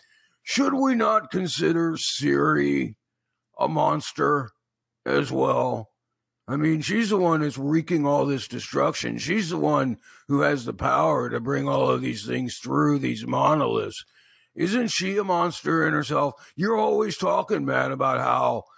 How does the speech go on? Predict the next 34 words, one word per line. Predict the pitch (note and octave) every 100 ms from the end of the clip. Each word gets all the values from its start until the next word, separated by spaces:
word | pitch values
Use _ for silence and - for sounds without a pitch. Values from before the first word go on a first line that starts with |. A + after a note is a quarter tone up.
| _ _
you | B2 B2
know, | A2
what's | A2+ C3+ -
the | C#3+
greater | B2 C3+ C3+ B2+
monster, | B2 B2 C3 - A#2 G2+
the | - G#2+
monster | A#2+ B2 A#2+ - A#2
itself | - B2+ B2 B2 A#2+
or | A#2
the | A#2
human | - C3+ C3+ C3 C3 A#2 G#2+ F#2 _ _ _ _ -
that | A#2+ A#2+ A#2+
has | C#3 C3+
a | -
monster | C3+ B2+ C3 A#2+ C3
within? | A#2 A2+ A#2+ C#3 A#2 F2 _ - - _ -
I | C#3+ F#3 G#3
think | F#3+ A#2 G2+ F#2+
we | A#2+ B2
need | B2+ A#2+
to |
consider | A#2 A2 B2+ A#2
Ciri | G#2+ - C#3+ C#3+ B2 A2+
as | G2+
a |
monster | G#2+ A2+ A2 - G#2+ F#2
for | A2
this | G#2+ G#2+ -
set | A2
of | G2 G2+
episodes | G2+ F#2+ G2 F#2 F2
as | E2+
well. | F#2+ G#2 F#2 D2+